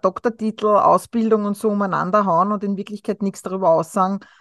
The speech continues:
was für Werte sie haben, was für, was für Qualitäten sie für mich als Kunde darbringen, ja. Weil Ausbildung allein ist keine Qualität für mich, das sichert noch gar nichts, <laughs> ja. Also, <laughs>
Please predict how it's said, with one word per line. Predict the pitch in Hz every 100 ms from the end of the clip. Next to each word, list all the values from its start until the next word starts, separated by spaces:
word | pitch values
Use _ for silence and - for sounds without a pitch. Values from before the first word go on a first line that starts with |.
| -
was | 180
für | - 196 185
Werte | 160 165 - 233
sie | - 208
haben, | 170 151 165 185 185 165
was | 160 -
für, | - 180 170 165 - - -
was | 175 -
für | 180
Qualitäten | 170 175 175 175 190 - 220
sie | 208 190
für | -
mich | 180 196 220 -
als | -
Kunde | - 208 220 190
darbringen, | - - 151 160 165 156 151
ja. | 151 175 - - - _
Weil | 160 180
Ausbildung | 175 170 - 196 180 180
allein | 175 139 170
ist | 170
keine | -
Qualität | 170 160 160 160 160
für | - 143
mich, | 156 -
das | 156 -
sichert | 185 180 156
noch | 160
gar | - 170
nichts, | 160 175 - -
<laughs> | -
ja. | 175 214 240 - - -
Also, | - 165 170
<laughs> | 170 233 240 - 285 - -